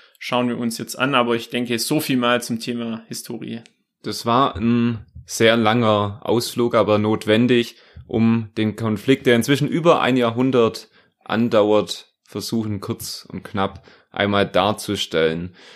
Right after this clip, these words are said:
Speaker 2: Bisher, und das hat, hast du ja auch dargestellt, ja, gibt's irgendwie keinen Ausweg aus diesem Konflikt, weil beide Seiten irgendwie geprägt sind von Radikalität,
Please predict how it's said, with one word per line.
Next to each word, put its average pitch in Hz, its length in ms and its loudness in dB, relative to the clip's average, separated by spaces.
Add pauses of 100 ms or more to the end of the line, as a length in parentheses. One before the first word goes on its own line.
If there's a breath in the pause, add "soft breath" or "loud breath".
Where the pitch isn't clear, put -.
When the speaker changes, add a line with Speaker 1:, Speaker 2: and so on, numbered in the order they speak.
(160 loud breath)
Speaker 2:
Bisher, 156 380 4
und 117 140 4
das - 300 -2
hat, 107 340 0
hast 113 180 -6
du 127 80 0
ja 110 160 6
auch 90 220 2
dargestellt, 107 880 0 (180)
ja, 104 440 -2
gibt's - 180 -8
irgendwie 110 260 0
keinen 113 400 0
Ausweg 127 640 0
aus 117 180 -4
diesem 117 380 -6
Konflikt, 120 580 -2 (380 soft breath)
weil 120 240 4
beide 120 340 4
Seiten 113 480 2
irgendwie 98 380 -4
geprägt 95 420 -2
sind 98 220 -4
von 92 320 -4
Radikalität, 104 920 -2